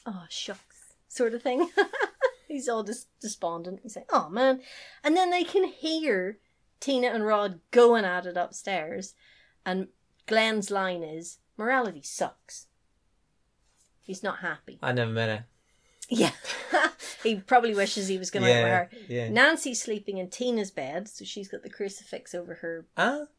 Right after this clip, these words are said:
Speaker 1: head.
Speaker 2: okay, yeah, mm.
Speaker 1: Glenn's on the sofa, listening to this fucking rodeo going on
Speaker 2: Yeah, yeah,
Speaker 1: upstairs.
Speaker 2: yeah,
Speaker 1: He's not
Speaker 2: okay.
Speaker 1: a happy boy. Um, we discover that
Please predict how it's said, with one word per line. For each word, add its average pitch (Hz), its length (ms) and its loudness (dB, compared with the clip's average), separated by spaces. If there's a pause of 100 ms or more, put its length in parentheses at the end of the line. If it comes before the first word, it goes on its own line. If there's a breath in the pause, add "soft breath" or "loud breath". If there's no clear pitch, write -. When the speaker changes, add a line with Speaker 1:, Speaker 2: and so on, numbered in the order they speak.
(140)
Speaker 1:
head. 180 140 -10
Speaker 2:
okay, 165 100 -10 (160)
yeah, 139 100 -12
mm. 165 60 -14 (240)
Speaker 1:
Glenn's 214 260 0
on 175 120 -2
the 165 40 -12
sofa, 160 500 -12
listening 185 380 -4
to 160 80 -16
this 185 480 -8 (300)
fucking 175 360 -12
rodeo 196 520 0
going 170 200 -6
on 165 240 -10
Speaker 2:
Yeah, 127 100 2
yeah, 131 40 2
Speaker 1:
upstairs. 123 340 0
Speaker 2:
yeah, 120 120 0
Speaker 1:
He's 123 140 -2
not 202 160 0
Speaker 2:
okay. 190 80 -2
Speaker 1:
a - 20 -4
happy 180 300 0
boy. 170 260 -4 (580 loud breath)
Um, 208 400 0 (1120)
we 233 140 -2
discover 262 720 4 (100)
that 196 720 -2